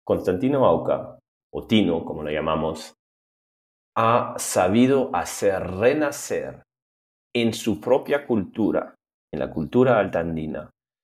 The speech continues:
principios ancestrales de reciprocidad y de trabajo comunal que los incas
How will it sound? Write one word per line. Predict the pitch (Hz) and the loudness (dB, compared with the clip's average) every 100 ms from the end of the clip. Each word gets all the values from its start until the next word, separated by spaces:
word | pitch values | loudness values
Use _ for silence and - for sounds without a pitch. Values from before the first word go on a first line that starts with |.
| _ _ | _ _
principios | 196 208 - 196 190 185 165 - | 2 2 2 -2 0 0 0 -2
ancestrales | 131 120 - 113 - 101 98 104 92 87 | -2 -2 -2 -4 -2 0 2 2 -2 -2
de | 90 87 | 0 2
reciprocidad | 85 - - 87 82 85 87 90 117 - _ - | 0 -2 -6 -2 -2 -2 0 2 2 0 _ -2
y | 101 | 0
de | 87 | 0
trabajo | - 78 82 - 90 | 0 0 0 -2 -2
comunal | 85 82 82 80 98 - _ _ _ | -2 -4 -4 -6 -8 -14 _ _ _
que | - | 0
los | 101 101 - | 2 2 2
incas | 151 151 - 135 135 - | 2 2 0 -4 -4 -14